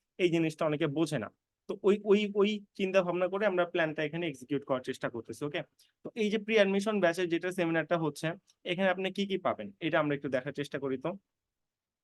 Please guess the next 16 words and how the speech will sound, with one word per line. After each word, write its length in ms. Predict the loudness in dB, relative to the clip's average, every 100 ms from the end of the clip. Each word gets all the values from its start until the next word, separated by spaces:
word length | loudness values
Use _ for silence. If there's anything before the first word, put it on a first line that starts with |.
| 0
এইখানে 480 | 0 4 4 4 2 _ _ 0
আপনার 360 | 2 6 4 4
এইচএসসি 720 | 0 0 0 -2 -2 -4 0
ইংলিশটা, 480 | 2 4 2 0 -4
আপনারা 340 | 0 2 4
সবাই 420 | 4 2 6 6 6
সবগুলোতে 480 | 2 4 2 4 0
এক্সপার্ট 340 | 0 2 4
আমি 200 | 2 4
জানি, 240 | 2 2
but 160 | 0 0
ইংলিশ 340 | 0 2 2
এসে 180 | 0 -2
ধরা 240 | 2 2 2
খেয়ে 180 | -4
যান। 140 | -4